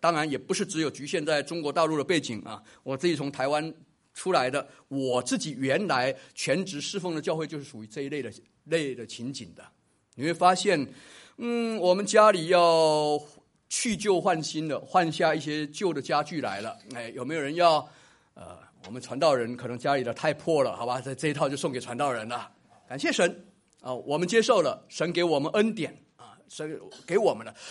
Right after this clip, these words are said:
哦，我们要换一部车了，旧车也，也卖不了多少钱啊，有没有人要？啊，没有，OK，传道人可以使用啊，或者教会可以来使用。但你到韩国教会当中去，你看见不是如此的。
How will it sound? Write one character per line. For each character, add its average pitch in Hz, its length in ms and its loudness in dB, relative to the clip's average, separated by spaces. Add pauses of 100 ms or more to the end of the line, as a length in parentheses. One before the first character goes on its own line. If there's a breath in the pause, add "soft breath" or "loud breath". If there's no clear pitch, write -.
哦， 226 260 8
我 214 80 6
们 214 140 2
要 220 140 6
换 208 240 4
一 190 80 -4
部 190 140 -6
车 175 300 0
了， 135 220 2
旧 175 300 2
车 165 340 4
也， 117 600 0
也 110 80 0
卖 160 140 6
不 160 80 6
了 147 80 8
多 139 140 -2
少 123 100 -2
钱 107 320 -10
啊， 120 220 -10
有 131 160 -4
没 156 80 -2
有 196 80 2
人 185 100 4
要？ 208 340 8 (120)
啊， 127 220 -14
没 117 160 -10
有， 135 100 -4 (100)
OK， 139 400 -6
传 135 160 -10
道 165 140 2
人 139 80 -2
可 143 100 -4
以 139 80 -4
使 - 200 -14
用 135 160 -6 (560 soft breath)
啊， - 280 -20 (180)
或 139 160 -8
者 120 60 -8
教 185 160 4
会 170 140 6
可 139 120 -4
以 120 40 0
来 113 140 -4
使 - 160 -12
用。 107 160 -16 (420 loud breath)
但 330 140 8
你 254 80 0
到 277 160 8
韩 208 340 2
国 170 180 0
教 190 160 2
会 190 140 0
当 170 160 -2
中 170 140 -6
去， 160 180 -8
你 123 100 -10
看 151 160 -8
见 143 100 -6
不 131 120 -12
是 - 140 -10
如 117 100 -8
此 - 200 -14
的。 - 80 -20